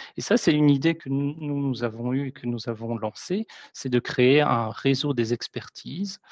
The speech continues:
euh, où les citoyens pourraient, euh, se référer, prendre contact avec des experts qui pourraient les,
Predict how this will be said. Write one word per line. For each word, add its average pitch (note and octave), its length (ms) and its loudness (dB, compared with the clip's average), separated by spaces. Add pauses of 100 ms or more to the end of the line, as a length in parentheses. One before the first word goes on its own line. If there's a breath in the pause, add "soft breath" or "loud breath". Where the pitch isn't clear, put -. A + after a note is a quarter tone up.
(640 loud breath)
euh, B2+ 580 2 (120)
où D#3+ 140 -4
les C3+ 120 2
citoyens C3+ 760 0 (140)
pourraient, B2+ 760 -6
euh, A#2+ 640 -2 (760)
se - 200 0
référer, C3 500 0
prendre - 380 -2
contact C#3 440 -2
avec C3+ 180 -4
des B2 220 -4
experts D#3+ 540 -6 (720 loud breath)
qui F3 580 -2
pourraient C3 480 2
les, B2 540 2